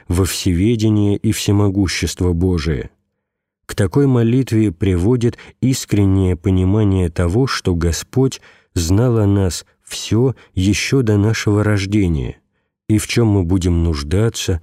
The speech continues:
и к чему стремиться, а потому от божественной силы Его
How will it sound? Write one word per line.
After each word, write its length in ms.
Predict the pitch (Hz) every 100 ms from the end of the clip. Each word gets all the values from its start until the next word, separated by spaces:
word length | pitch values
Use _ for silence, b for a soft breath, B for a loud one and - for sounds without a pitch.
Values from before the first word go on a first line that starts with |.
| b b
и 100 | 101
к 60 |
чему 320 | - 110 104 110
стремиться, 880 | - - 87 92 113 - - 95 b b b b -
а 100 | 101
потому 420 | 113 113 123 143
от 120 | 113
божественной 760 | 92 98 117 120 - 101 95 82
силы 420 | - 123 127 120
Его 380 | 113 107 110